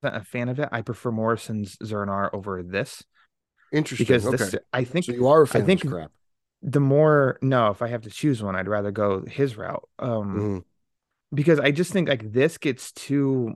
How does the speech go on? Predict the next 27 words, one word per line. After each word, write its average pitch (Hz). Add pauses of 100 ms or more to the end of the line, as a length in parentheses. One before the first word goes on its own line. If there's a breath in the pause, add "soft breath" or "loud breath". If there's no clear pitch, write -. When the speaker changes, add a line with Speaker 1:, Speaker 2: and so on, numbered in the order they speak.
(120)
Speaker 1:
muddy 113
and 123
kind 165
of 196
caves 131
in 139
on 120
itself. - (680)
And 123
so -
then 139
it's 165
like, 143
okay, 160
just 151
try 165
to 170
enjoy 131
it, 120
like, 113
for -
what 107
it 101
is. 92
Don't 123
try 117
to 104